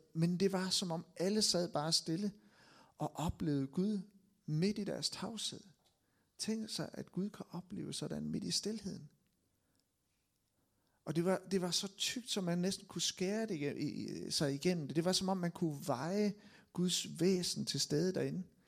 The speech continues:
Plus-, pludselig var der en, der, der begyndte at sidde et sted nede i salen og grine, som om der var en eller anden glæde, befriende glæde, der boblede frem. Et andet sted var der en, der sad lige så stille og, øh, hulkede græd over noget, og en byrde, tror jeg, forlod vedkommende.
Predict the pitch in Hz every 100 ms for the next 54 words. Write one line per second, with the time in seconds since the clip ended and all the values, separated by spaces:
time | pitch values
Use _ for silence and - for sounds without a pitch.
0 | - - _ - 202 196 - - - 190
1 | - 131 120 98 151 139 123 120 - -
2 | _ - 127 135 147 147 - 123 - 135
3 | 151 - - - 131 139 143 143 131 143
4 | 135 120 123 120 - 131 160 175 156 120
5 | 110 127 120 120 - 143 165 143 120 151
6 | 147 135 - - 139 143 156 202 226 208
7 | 156 - 147 - 220 196 143 139 143 170
8 | 147 - 120 104 104 139 143 - - -
9 | 160 160 190 185 165 160 143 120 156 143
10 | 131 147 127 139 147 - 139 160 127 117
11 | 123 - - - - 117 104 156 160 147
12 | 127 135 143 143 52 - 104 127 143 135
13 | 120 117 127 123 143 160 139 135 - 117
14 | 110 117 - 123 123 - - 156 - 139
15 | - 127 123 123